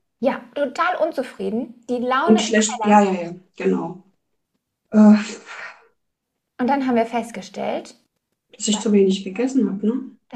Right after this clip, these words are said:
Speaker 2: Und dann irgendwann hab ich gemerkt, irgendwas stimmt hier nicht.
Speaker 1: Ja.
Speaker 2: Das kann nicht sein, ne?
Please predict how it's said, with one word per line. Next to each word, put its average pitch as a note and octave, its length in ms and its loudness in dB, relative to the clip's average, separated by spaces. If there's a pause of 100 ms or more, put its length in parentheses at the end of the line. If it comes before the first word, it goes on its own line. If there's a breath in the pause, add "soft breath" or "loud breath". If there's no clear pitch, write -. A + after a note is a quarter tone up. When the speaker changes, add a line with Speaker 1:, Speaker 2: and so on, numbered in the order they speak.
(220)
Speaker 2:
Und G3+ 260 4
dann G3+ 180 0
irgendwann A#3 440 0
hab G#3+ 120 -4
ich - 140 -8
gemerkt, G#3 760 0 (240)
irgendwas G#3 360 4
stimmt C4 240 8
hier C4 240 6
nicht. - 680 -4
Speaker 1:
Ja. A#3 280 -6 (640)
Speaker 2:
Das G3+ 200 -2
kann G3+ 200 2
nicht G#3+ 240 4
sein, A3 340 8
ne? G#3 340 4